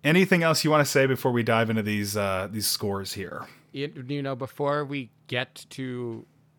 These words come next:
Speaker 2: all Dracula, I would feel remiss not to mention the fact that, you know, no, you know, actually, actually, no. We'll wait. We'll wait. We'll, we'll, we'll get there. We'll get there with his, um, this will be part of his miscellaneous score.
Speaker 1: Okay.
Speaker 2: Um, I'm really excited, actually, to incorporate this into his miscellaneous score.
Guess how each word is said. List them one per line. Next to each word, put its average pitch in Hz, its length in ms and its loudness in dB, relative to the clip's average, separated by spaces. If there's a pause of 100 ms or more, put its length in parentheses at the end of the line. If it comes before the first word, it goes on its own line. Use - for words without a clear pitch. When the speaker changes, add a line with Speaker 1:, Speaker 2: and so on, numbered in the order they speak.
(140)
Speaker 2:
all 123 260 -2
Dracula, 120 760 -8
I 113 200 -6
would 107 220 -10
feel 123 280 -8
remiss 113 560 -8 (500)
not 113 300 -6
to 123 80 -10
mention 107 520 -8
the 107 60 -8
fact 107 400 -8
that, 98 320 -6 (1900)
you 143 80 -4
know, 147 160 0
no, 160 200 0
you 147 80 -2
know, 143 140 0
actually, 127 360 -6
actually, 110 260 -8
no. 80 140 -8
We'll 101 140 -6
wait. 95 220 -6
We'll 110 100 -4
wait. 92 260 -4
We'll, 127 80 -4 (140)
we'll, 139 160 2
we'll 127 100 -2
get 113 200 -6
there. 87 140 -4
We'll 104 100 -2
get 117 180 -4
there 107 140 -4
with 101 140 -4
his, 95 200 -6
um, 80 380 -6
this 123 160 -6
will 127 80 -6
be 117 80 -6
part 107 180 -6
of 85 60 -10
his 90 100 -12
miscellaneous 87 560 -10
score. - 380 -12 (280)
Speaker 1:
Okay. - 120 6
Speaker 2:
Um, 170 120 0
I'm 120 240 0
really 135 360 6
excited, 107 480 0
actually, 95 380 -4
to - 140 -10
incorporate 101 580 -6
this 95 180 -10
into 92 160 -10
his 90 160 -8
miscellaneous 90 540 -10
score. 80 300 -12